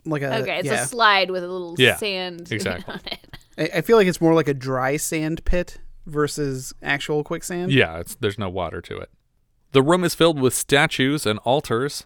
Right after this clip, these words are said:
Speaker 3: There are two reservoirs of oil,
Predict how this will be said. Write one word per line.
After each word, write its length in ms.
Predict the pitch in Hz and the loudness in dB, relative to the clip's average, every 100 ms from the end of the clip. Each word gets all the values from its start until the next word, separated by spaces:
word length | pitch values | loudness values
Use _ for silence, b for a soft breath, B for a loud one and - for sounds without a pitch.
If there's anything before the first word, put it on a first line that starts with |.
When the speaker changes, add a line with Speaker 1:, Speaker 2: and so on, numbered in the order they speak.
| _ - | _ -2
Speaker 3:
There 240 | 123 117 | 4 4
are 200 | 101 110 107 | 6 2 2
two 280 | - 165 | 0 2
reservoirs 600 | 143 135 139 120 127 123 117 | 6 6 6 4 4 2 0
of 120 | 98 | -4
oil, 460 | 113 131 104 101 127 | 0 2 2 0 -4